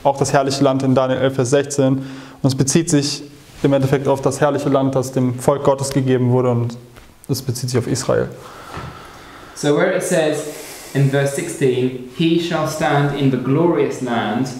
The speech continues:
Speaker 2: which by his hand shall be consumed." It is now saying that he, which is the king of the north,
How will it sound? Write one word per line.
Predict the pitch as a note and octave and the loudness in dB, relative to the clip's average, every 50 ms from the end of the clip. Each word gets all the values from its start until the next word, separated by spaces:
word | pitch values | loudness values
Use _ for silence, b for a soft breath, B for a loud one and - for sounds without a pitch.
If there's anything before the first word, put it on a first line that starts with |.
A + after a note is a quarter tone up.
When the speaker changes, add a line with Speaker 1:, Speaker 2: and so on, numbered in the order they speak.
| - - - | -12 -8 -4
Speaker 2:
which | C3+ C3 C3 - - | -4 -2 -2 -2 -2
by | D3 D3 D3 D3 | -2 0 0 0
his | D3 C#3 D3 C#3+ C#3+ - - - | -2 -2 -2 -2 -2 -4 -6 -4
hand | F3 E3+ D3+ C3 A#2+ A#2 A#2 A#2+ A#2+ A#2 - - - | -4 -2 -2 -2 0 0 0 -2 -2 -6 -8 -14 -14
shall | - - - C3+ B2+ B2+ C3 | -12 -6 -2 -2 0 0 0
be | C3+ C3 - | 0 -2 -2
consumed." | - - B2 A#2 A2+ A#2 - E3+ E3+ D3 C3 A2 G#2 G#2+ A#2+ C#3 C#3+ - - B B B B B B B B B B B B B B B B B B _ - - - | -2 -4 -4 -4 -4 -4 -2 0 0 2 2 0 0 -2 -2 -2 -2 -4 -6 B B B B B B B B B B B B B B B B B B _ -20 -20 -12
It | - C#3+ D3 C#3+ | -6 -6 -4 -2
is | D3 C#3+ C#3 | 0 0 0
now | D3 D#3 D#3+ D#3+ D#3+ | 0 0 0 0 -2
saying | D#3+ D#3+ D3+ D3 C#3 C#3 C#3 C3+ A#2+ | 0 0 0 2 2 2 2 0 0
that | B2 C3 C3 B2+ B2+ - - - - - - - | 0 0 0 -2 -4 -6 -8 -10 -12 -16 -12 -4
he, | - F#3+ E3+ D3 C3 C3+ D3 E3 E3+ - - - - - - | 0 0 2 2 2 2 0 0 -2 -6 -8 -12 -14 -8 -4
which | D3 D3+ D3 - D3 | -4 -4 -2 0 0
is | C#3+ C3 C3 B2+ C3 C3 - - - - - | 2 2 2 2 0 -4 -6 -8 -14 -10 -6
the | C#3+ C#3 | -6 -4
king | - - E3+ E3+ D#3 | -4 -2 -2 0 0
of | D3+ C3+ - | 0 0 0
the | C3+ C3 | 0 0
north, | C#3+ E3+ E3+ - - - - - - - - - - | 2 2 2 2 2 0 -2 -2 -4 -8 -10 -14 -16